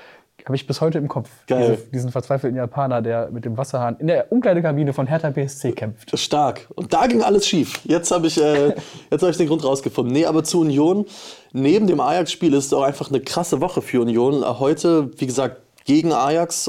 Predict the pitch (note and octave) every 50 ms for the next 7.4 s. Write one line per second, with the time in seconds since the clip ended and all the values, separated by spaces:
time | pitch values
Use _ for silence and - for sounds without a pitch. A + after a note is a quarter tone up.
0 | - - C3 A#2+ B2+ D3+ C#3+ - D#3 C#3 C#3 D3 D3 C#3+ - - - - _ -
1 | - - - - - - - - - - - _ _ _ _ _ - C3+ C3+ C3
2 | B2 B2 A#2+ A#2+ A2+ - G3 F#3+ - - - G3 G3+ G3+ G3+ G3 G3 F#3+ - D3
3 | D3+ C#3+ - C3 C3+ B2+ A#2 C#3 E3+ F3 - F#3+ D#3+ C#3 D#3 D#3 D3+ - - G3
4 | A3+ A#3+ G#3+ A3 A3+ A3 - - D#3+ C#3 C3+ - - G3+ G#3+ G3+ - C3+ B2 -
5 | - C3 A#2 - A#2+ A#2+ A2 G#2+ A2 A#2 B2+ C#3+ D#3 E3 D3 A#2+ C3 A#2+ B2+ C3+
6 | C3 - - - D3+ E3+ E3 E3 - E3 E3 E3 E3 E3 D#3+ D3+ - - - -
7 | - - - B2 B2+ C3+ C3